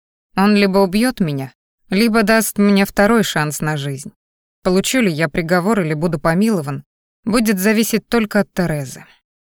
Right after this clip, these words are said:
Выдав мне невозможность быть рядом с ней, она убьет меня. Но если она позволит мне хотя бы быть с ней рядом, не касаясь ее кожи, я уже буду помилован,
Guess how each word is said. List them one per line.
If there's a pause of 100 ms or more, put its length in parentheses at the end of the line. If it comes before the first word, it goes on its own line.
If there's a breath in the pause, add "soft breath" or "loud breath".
(280)
Выдав
мне
невозможность
быть
рядом
с
ней, (160)
она
убьет
меня. (640)
Но
если
она
позволит
мне
хотя
бы
быть
с
ней
рядом,
не
касаясь
ее
кожи, (540)
я
уже
буду
помилован,